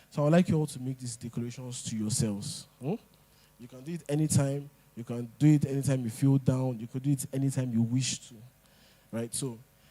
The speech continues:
I want you all to repeat with me. I am valuable. Say it like you mean it. I am valuable. I am evolving. And I will emerge.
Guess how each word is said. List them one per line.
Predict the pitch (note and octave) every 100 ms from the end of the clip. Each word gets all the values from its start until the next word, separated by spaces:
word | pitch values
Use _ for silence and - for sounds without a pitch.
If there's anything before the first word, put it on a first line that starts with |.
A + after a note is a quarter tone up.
| _
I | B2
want | D#3 E3+
you | E3
all | C#3+
to | -
repeat | A#2 A2 A#2 -
with | B2
me. | A#2 A2+ G#2+ - _ - - -
I | D#3
am | D#3 D3+
valuable. | C3+ D#3+ D3+ C3+ A#2 G#2+ - - - - _ _ - - - - - _ - - -
Say | - - G#3+
it | G3
like | D#3 D3+
you | C#3
mean | D3+ C#3
it. | C3 -
I |
am | D3+ D#3+
valuable. | C3 D#3+ D#3+ D3 B2+ A#2 A2 - - - - - - - - - - _ - - - - -
I |
am | D#3+ E3 F3
evolving. | D#3+ D#3+ C3+ E3 F3 E3+ D#3 C3 A2+ - - - - - - - - - - - - - - -
And | C#3
I | C3+
will | C3+ C#3
emerge. | C#3 B2+ C3+ C3+ A2 G2+ - -